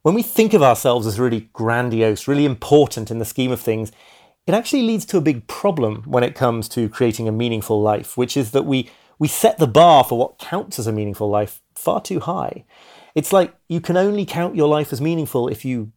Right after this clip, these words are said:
changed the course of world events or became incredibly famous or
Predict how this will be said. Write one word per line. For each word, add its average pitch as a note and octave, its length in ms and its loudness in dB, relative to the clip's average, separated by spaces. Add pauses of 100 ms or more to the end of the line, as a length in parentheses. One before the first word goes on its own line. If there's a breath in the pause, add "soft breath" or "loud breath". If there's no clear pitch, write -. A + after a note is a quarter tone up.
changed C3+ 400 -4
the B2+ 80 -8
course C3 340 -4
of A2+ 100 -6
world A#2+ 240 0
events C#3 520 -6
or B2 100 -4
became D3+ 400 -4
incredibly B2+ 460 -4
famous D#3+ 560 -4
or A#2 160 0